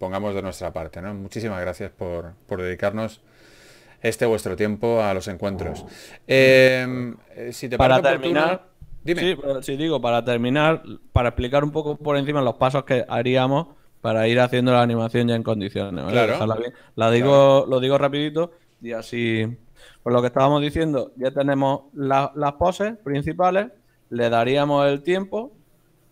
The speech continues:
Speaker 2: ¿vale? Que nos interesa y entre medias, nosotros ahora tenemos que ver que l-, uno de los principios de animación es el tema de los arcos. El arco es, no deja de ser que este, por ejemplo, este,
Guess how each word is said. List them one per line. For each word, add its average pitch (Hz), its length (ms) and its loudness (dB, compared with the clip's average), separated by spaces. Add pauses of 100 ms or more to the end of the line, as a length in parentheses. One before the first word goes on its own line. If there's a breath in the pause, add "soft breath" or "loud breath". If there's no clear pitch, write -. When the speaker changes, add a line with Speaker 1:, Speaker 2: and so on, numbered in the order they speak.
(500)
Speaker 2:
¿vale? 131 260 -2
Que 143 120 -4
nos 127 140 0
interesa 170 720 -2
y 156 400 -2 (420 soft breath)
entre 127 500 0
medias, 180 480 0 (400)
nosotros 127 240 0
ahora 156 280 4
tenemos 156 260 2
que 160 100 -2
ver 151 260 2
que 113 300 -8 (240)
l-, 117 340 -2
uno 147 240 4
de 151 60 6
los 151 100 6
principios 147 400 0
de 143 60 2
animación 143 640 0
es 127 160 -6
el 127 180 -4
tema 139 260 2
de 131 80 4
los 117 160 0
arcos. - 360 -2 (880)
El 113 180 0
arco 160 360 4
es, 170 320 0
no 127 140 -2
deja 147 180 2
de 143 120 4
ser 160 420 -2
que - 340 -8 (180)
este, 123 500 -2
por 135 160 2
ejemplo, 135 460 -2 (100)
este, 127 800 -4